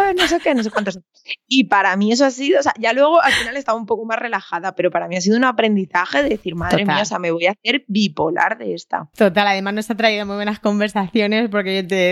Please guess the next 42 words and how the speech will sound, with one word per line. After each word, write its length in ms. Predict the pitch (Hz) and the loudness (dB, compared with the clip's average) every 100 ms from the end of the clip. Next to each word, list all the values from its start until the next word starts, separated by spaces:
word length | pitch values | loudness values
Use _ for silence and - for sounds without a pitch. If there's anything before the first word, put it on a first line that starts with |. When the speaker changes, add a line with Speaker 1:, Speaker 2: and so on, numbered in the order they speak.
| 185 | 0
Speaker 2:
decía, 400 | - 190 175 - | 0 0 0 -4
"Esther, 480 | - 202 254 233 - - | -8 -4 -2 -2 -4 -4
esto 220 | 254 254 | -2 -2
es 100 | 202 | 0
a 80 | 190 | 0
emprender, 500 | 180 165 160 170 170 | 0 -2 -2 0 0
hija 280 | 208 220 208 | 0 0 -2
mía". 260 | 240 220 | -2 -2
<laughs> 480 | 381 - 403 - 440 | -2 2 0 2 -2
Esto 360 | - - - 294 | -2 -12 -4 0
es 220 | 294 392 | 0 0
emprender. 640 | 349 294 226 202 208 226 220 571 508 453 | -2 -2 -2 -2 0 0 0 -2 -2 -2
Un 220 | 392 339 | 2 4
día 180 | 294 254 | 6 4
bailas, 480 | 240 262 269 277 277 | 4 2 2 -2 0
al 160 | 233 247 | -2 -4
otro 220 | 240 220 | -2 0
lloras, 460 | 233 247 254 254 | 0 0 0 0
es 120 | 302 294 | 0 0
la 140 | 254 | -2
montaña 520 | 233 233 226 285 247 | -2 -2 0 0 0
rusa 280 | 233 262 262 | -2 -2 -2
emocional 640 | 233 277 240 233 233 240 | 0 -2 0 2 2 0
de 100 | 226 | 2
la 100 | 196 | 2
leche. 460 | 185 233 - 302 359 - - - | 2 0 0 -2 -2 -6 -10 2
Speaker 1:
Yo 300 | 214 220 240 | 6 8 6
eso 160 | 311 | 6
lo 100 | 247 | 2
he 20 | 226 | 0
pasado 260 | 226 254 | -2 -4
fatal. 480 | 247 202 _ 160 - _ _ | -2 -4 _ -20 -20 _ _
La 120 | 214 | -2
verdad 180 | 190 196 | 0 0
es 60 | 262 | 0
que 60 | |
luego 220 | 233 247 240 | -2 0 2
ya 100 | 254 | 0
me 140 | 269 | 0
calmé 300 | 226 208 214 | 0 0 -4
un 100 | 240 | -10
poco, 480 | - 202 185 175 156 | -8 -8 -2 -4 -4